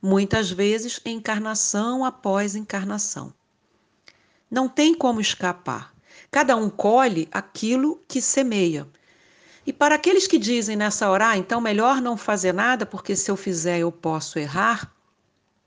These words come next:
quem se omite também está exercendo o livre-arbítrio, ainda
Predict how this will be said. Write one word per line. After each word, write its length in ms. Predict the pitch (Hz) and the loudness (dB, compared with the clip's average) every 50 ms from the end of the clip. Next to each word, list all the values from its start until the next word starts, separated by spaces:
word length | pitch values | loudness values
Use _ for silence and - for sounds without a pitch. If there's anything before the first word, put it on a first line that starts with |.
| _ - _ _ _ _ | _ -20 _ _ _ _
quem 260 | - - 262 294 339 330 | -2 0 2 4 4 2
se 200 | - - - 208 | 2 0 0 0
omite 580 | 190 175 180 202 220 240 214 - - - 156 - _ _ _ _ _ | 2 2 2 0 0 -2 -4 -6 -8 -10 -10 -14 _ _ _ _ _
também 460 | - 233 226 214 185 214 254 294 311 | -2 -2 0 0 2 2 2 2 2
está 260 | 285 - - - 220 208 | 0 -2 -2 -2 -2 -2
exercendo 720 | 202 180 196 196 170 - - - - 180 185 185 170 175 | 0 -2 -2 -2 -2 -2 -4 -4 -2 -4 -4 -4 -4 -4
o 60 | 170 | -4
livre-arbítrio, 800 | 156 165 165 160 160 165 156 156 - 151 127 - - - - - _ _ _ _ _ _ _ | -2 -2 -2 -2 -2 -2 -4 -4 -6 -8 -10 -12 -12 -20 -20 -20 _ _ _ _ _ _ _
ainda 640 | - 240 247 220 202 208 240 262 269 339 349 359 | 2 2 4 4 4 4 2 2 2 0 -2 -2